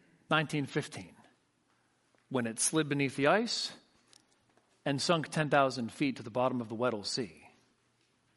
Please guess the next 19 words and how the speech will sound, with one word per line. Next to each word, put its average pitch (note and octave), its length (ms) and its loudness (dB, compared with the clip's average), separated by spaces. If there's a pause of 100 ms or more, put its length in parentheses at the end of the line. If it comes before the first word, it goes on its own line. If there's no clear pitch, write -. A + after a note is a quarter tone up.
(1120)
Until, D3 480 2
that G2 300 -8
is, G3+ 320 -12 (1000)
eight D3 200 -2
days F#3 260 2
ago. G2+ 220 -10 (1900)
On D3 140 2
March E3+ 240 4
fifth, - 680 2 (640)
a D3+ 140 4
ten G3 500 2
million F3 460 4
dollar C#3+ 680 4 (380)
month-long F3 600 4
mission C#3+ 680 0
came E3 640 -2
to E3+ 120 0
astonishing B2 540 -2
fruition. - 540 -4